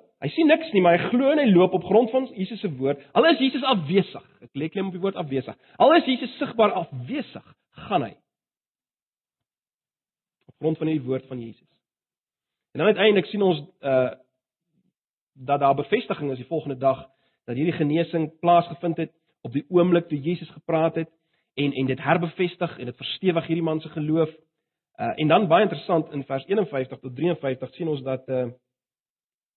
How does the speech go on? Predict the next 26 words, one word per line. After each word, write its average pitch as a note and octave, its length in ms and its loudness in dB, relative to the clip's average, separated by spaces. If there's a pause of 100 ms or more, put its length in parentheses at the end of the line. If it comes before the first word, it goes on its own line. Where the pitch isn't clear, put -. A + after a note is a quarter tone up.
(500)
dat B2 100 -18
sy E3 100 -6
familie F3 320 0
ook D3 140 -4
geglo A2 240 -18
het, - 120 -20
né? B2+ 180 -8 (2000)
Kyk C#3 120 -8
na D3 80 -2
die - 80 -8
einde C#3+ 180 -4
van C3 160 -10
vers A#2+ 180 -12
drieënveertig. A#2+ 520 -10 (440)
"En B2 80 -6
hy C#3 200 2
en F3 60 2
sy D3+ 140 -6
hele F3 160 2
huisgesin C#3+ 500 0
het C3 100 -6
tot C3+ 140 -12
geloof C3 580 -6 (520)
in A#2 200 -12
Jesus A#2+ 480 -10
gekom." - 280 -20